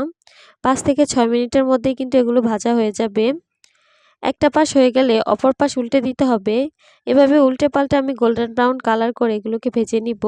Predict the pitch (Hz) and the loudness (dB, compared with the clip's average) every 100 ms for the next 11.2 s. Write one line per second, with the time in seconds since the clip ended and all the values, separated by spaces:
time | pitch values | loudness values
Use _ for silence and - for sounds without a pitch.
0 | 226 302 _ _ _ _ _ _ - 269 | -2 -4 _ _ _ _ _ _ 0 0
1 | - 285 269 277 - 269 254 254 262 262 | 0 -2 0 -2 0 0 2 0 0 -2
2 | 262 262 - 240 226 240 247 - 240 226 | -4 -6 -6 -6 -2 -2 -2 -4 -2 -2
3 | 226 226 226 233 240 240 220 226 - 233 | -2 -4 -4 -4 -2 -2 -2 -2 -4 -4
4 | 240 233 233 - 220 269 - _ _ _ | -4 -4 -8 -6 -6 -6 -10 _ _ _
5 | _ _ - 247 - 269 269 269 - 277 | _ _ -10 -6 0 0 2 0 -2 -4
6 | 240 - 233 262 - 226 226 233 240 226 | -4 -6 -2 -2 0 0 0 0 -2 0
7 | 240 247 - 226 247 226 226 - 240 - | 0 0 -2 -6 -4 -4 -4 -4 -4 -2
8 | 240 226 196 214 262 320 _ _ _ - | -4 -4 -6 -4 -4 -8 _ _ _ -20
9 | _ _ 254 277 277 285 285 294 277 269 | _ _ 2 4 6 4 2 2 0 -2
10 | 233 214 247 247 240 - 220 226 208 226 | -2 0 -4 -4 -6 -4 -2 -2 -2 -4
11 | 233 208 | -6 -6